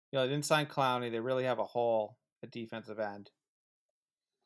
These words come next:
Um, they could have taken s-, if McKinney fell to them, they'd probably have a hard time not taking him. Now, I could take Epenesa, A J Epenesa from Iowa,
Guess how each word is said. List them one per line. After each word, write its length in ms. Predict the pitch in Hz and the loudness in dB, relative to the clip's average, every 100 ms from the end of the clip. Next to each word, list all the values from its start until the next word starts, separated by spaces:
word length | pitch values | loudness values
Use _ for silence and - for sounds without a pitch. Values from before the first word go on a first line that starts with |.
| _ _ _ _ _ _ - _ | _ _ _ _ _ _ -20 _
Um, 380 | - 131 127 127 | 0 0 2 0
they 100 | 131 | -2
could 140 | 156 180 | 2 2
have 80 | |
taken 280 | 156 139 127 | 2 -2 -2
s-, 220 | 117 - - | -6 -10 -8
if 320 | 139 127 117 | -6 -6 -6
McKinney 400 | 131 - 185 165 | -8 -2 -2 0
fell 180 | 131 123 | 0 0
to 80 | 113 | -2
them, 180 | 107 107 | -4 -4
they'd 160 | 110 | -4
probably 220 | 127 120 | -4 -2
have 80 | 110 | -4
a 60 | 104 | -4
hard 180 | 117 113 | -4 -4
time 200 | 110 110 | -8 -4
not 220 | 113 117 | -6 -6
taking 280 | 110 - - | -10 -12 -16
him. 220 | - - _ _ _ _ | -16 -20 _ _ _ _
Now, 80 | 131 | -4
I 40 | |
could 180 | 135 220 | 0 2
take 200 | 226 185 | 2 2
Epenesa, 880 | 175 170 143 143 151 139 127 110 110 - _ _ _ _ _ - | -2 -2 -2 0 0 0 2 2 -2 -12 _ _ _ _ _ -4
A 100 | 127 | -2
J 220 | 123 123 | 0 -2
Epenesa 440 | 120 117 120 113 107 | -2 -6 -6 -6 -6
from 120 | 101 | -4
Iowa, 580 | 107 120 113 107 101 | -2 0 0 -2 -4